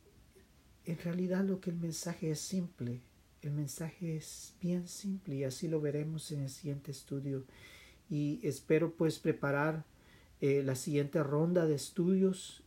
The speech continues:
eh, lo trataré de mostrar en el siguiente episodio y agradezco mucho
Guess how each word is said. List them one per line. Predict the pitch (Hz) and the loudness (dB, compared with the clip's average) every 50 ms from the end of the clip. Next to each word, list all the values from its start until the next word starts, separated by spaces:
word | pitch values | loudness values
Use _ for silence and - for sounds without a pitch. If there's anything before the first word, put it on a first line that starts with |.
| - - | -6 -2
eh, | 156 135 135 135 135 131 127 127 - - - - _ _ - - - - - - _ _ - - - - 330 330 320 277 | 0 2 2 2 0 -2 -2 -4 -8 -12 -18 -20 _ _ -20 -20 -20 -20 -20 -20 _ _ -20 -16 -14 -12 -10 -10 -6 -2
lo | 165 151 151 | 0 0 0
trataré | 151 - 143 135 - 143 135 143 151 | 0 0 0 0 0 2 2 2 2
de | 151 151 147 | 2 2 0
mostrar | 147 147 - - - 151 147 151 | 0 -4 -4 -2 2 2 4 4
en | 151 143 139 | 2 0 -2
el | 139 | -2
siguiente | 131 - - - 139 139 143 143 139 - - 147 139 135 135 127 - - - - - | -4 -4 -6 -4 -2 -2 -2 -4 -4 -4 -2 0 0 0 -2 -4 -8 -14 -20 -20 -8
episodio | - 151 135 127 - 127 123 123 - - 147 156 165 180 180 180 - - - - - - - - - - - - - _ _ | -6 -4 -4 -4 -4 -6 -6 -2 0 2 2 4 4 2 0 -2 -4 -10 -20 -20 -20 -20 -20 -20 -20 -20 -20 -20 -20 _ _
y | - 147 143 | -2 0 2
agradezco | 143 139 143 139 143 147 147 - - - 180 | 2 4 4 2 2 2 0 -2 -2 -2 0
mucho | 160 156 160 165 175 - - - 160 147 147 | 2 2 2 0 0 -2 -2 -2 -2 -2 -4